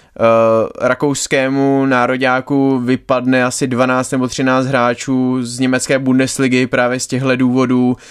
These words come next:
Zažili jsme třeba v kvalifikacích evropských pohárů, že proti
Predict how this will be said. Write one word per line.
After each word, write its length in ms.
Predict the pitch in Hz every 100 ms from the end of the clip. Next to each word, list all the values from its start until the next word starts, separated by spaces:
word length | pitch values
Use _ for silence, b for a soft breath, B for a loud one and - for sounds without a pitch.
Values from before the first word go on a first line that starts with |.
| B B
Zažili 400 | 127 123 139 131
jsme 220 | - 131
třeba 420 | - 135 127 127
v 180 | 127 -
kvalifikacích 720 | - 127 120 135 131 127 135
evropských 480 | - 123 127 - 139
pohárů, 540 | - 127 120 120 123 123
že 180 | 131
proti 420 | 113 123 120 131